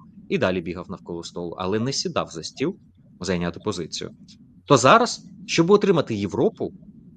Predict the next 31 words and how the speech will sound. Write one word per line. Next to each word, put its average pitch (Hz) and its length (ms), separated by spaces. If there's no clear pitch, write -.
йому 120 300
приходиться 110 640
займати 82 380
позицію 110 400
і - 20
казати: 95 340
Я 107 200
буду 104 340
з - 80
Сі 92 100
Цзіньпінем 123 640
говорити, 95 560
зокрема, 98 720
про 92 140
завершення 82 580
російсько-української 101 1080
війни. 147 440
І 110 120
для 113 140
того, 147 200
щоб 101 180
ми 117 100
могли 113 280
надавити 107 520
разом 92 280
на 87 100
Сі 90 140
Цзіньпіня, 101 600
ви 101 100
маєте 101 340
солідар-, 87 480